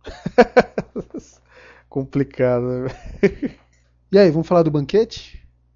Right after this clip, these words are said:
Speaker 1: Que, mas o que que vai falar do banquete? Quer
Speaker 2: Ah.
Speaker 1: lembrar o que tem no banquete? Besouro.
Speaker 2: Não, mas tem várias coisas do banquete aqui, ó. Ah, tinha os besouros, né?
Speaker 1: Hum.
Speaker 2: E aí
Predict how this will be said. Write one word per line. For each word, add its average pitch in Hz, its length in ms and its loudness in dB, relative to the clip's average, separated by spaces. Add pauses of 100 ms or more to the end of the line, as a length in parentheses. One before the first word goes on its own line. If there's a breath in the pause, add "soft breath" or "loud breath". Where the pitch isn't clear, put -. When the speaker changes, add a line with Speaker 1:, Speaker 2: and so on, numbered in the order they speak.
(300)
Speaker 1:
Que, 214 140 -6
mas 185 140 -2
o - 40 -6
que 247 80 -8
que 202 80 -4
vai 175 100 2
falar 147 200 0
do 139 60 -4
banquete? 127 500 -6 (340)
Quer 151 80 6
Speaker 2:
Ah. 151 40 6
Speaker 1:
lembrar 151 320 8
o 156 40 6
que - 60 -16
tem 147 100 -2
no 143 60 -2
banquete? 143 440 0
Besouro. 165 800 2
Speaker 2:
Não, 165 560 4
mas 185 140 0
tem 156 160 -4
várias 185 480 -4
coisas 196 320 0
do 175 80 -4
banquete 147 580 -2
aqui, 139 280 -6
ó. 127 160 -4 (720 soft breath)
Ah, 180 760 4
tinha 247 140 -2
os 214 80 -2
besouros, 165 580 4
né? 220 320 2 (180)
Speaker 1:
Hum. 131 180 -10 (120)
Speaker 2:
E 202 140 -4
aí 294 500 2